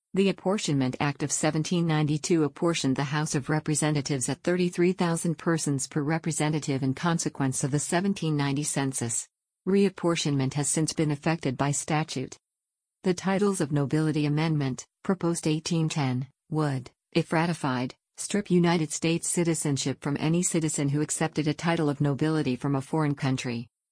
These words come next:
When submitted to the states, ratification by thirteen states was required for it to become part of the Constitution.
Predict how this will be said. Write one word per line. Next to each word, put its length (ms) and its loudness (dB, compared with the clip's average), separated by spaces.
When 180 2
submitted 460 2
to 100 0
the 120 0
states, 560 -4
ratification 800 0
by 100 0
thirteen 520 0
states 440 -2
was 160 -4
required 480 0
for 200 -2
it 80 -4
to 60 -6
become 360 0
part 260 0
of 100 0
the 100 -2
Constitution. 1000 0